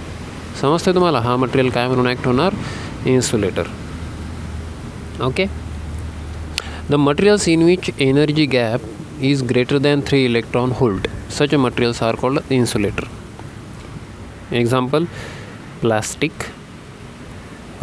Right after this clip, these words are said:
rubber, cement,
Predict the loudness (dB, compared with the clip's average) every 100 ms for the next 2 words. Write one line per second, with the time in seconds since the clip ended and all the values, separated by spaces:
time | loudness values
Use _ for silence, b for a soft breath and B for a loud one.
0 | 0 2 4 4 2 -6 -12 -14 -14 -16
1 | -16 -18 -18 -18 -18 -18 -16 -14 -12 -14
2 | -16 -16 -16 -16 -16 -16 -16 B B B
3 | B -14 -14 -14 -14 -16 -14 -14 -14 -14
4 | -14 -12 -12 -6 -2 2 4 4 4 0